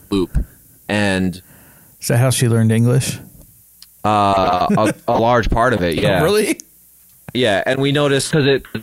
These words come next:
Speaker 1: before, before it was available online or before we realized it or whatever, we just watched it on T V whenever it was on, and we would set the D V R to just record Friends whenever it was on, and, and so she would play those nonstop,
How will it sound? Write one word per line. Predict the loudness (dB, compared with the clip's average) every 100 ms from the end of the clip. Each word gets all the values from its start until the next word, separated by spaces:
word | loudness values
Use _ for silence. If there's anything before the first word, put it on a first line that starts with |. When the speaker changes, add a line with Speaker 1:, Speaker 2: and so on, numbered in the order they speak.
| -6
Speaker 1:
before, | -4 0 2 4 2 0 -2 _ _ _ _ -6
before | -4 -2 2 2
it | 2
was | 2 0
available | 2 2 2 0 0
online | 2 0 0 0
or | 0 0
before | -2 -6 -2 0
we | 0 0
realized | 0 0 0 -4 -8
it | -10
or |
whatever, | -6 -4 -4 -6
we | -10
just | -12 -6 0
watched | 0 0 -2
it | -4 -2
on | -2 -2
T | -4 -4
V | -2 0 2
whenever | 0 0 0 -2
it |
was | -2 -2
on, | 0 0
and | 0
we | 0 2
would | 2 0 -6 -20 -20 _ -6
set | -2 0
the | 0
D | 0 0
V | 2
R | 2 4 2
to | 0
just | -2 -2 -2
record | -4 -2 -2 -2
Friends | -2 -2 0
whenever | 0 0 0 0
it |
was | -2 -2
on, | -2 0 -2 -4 -6
and, | -4 -4 -6 -14 -20 -6
and | -4 -2
so | -2
she | -2 0
would | 0
play | 0 0 2
those | 2 2 2
nonstop, | 0 -2 -2 -4 -2 -2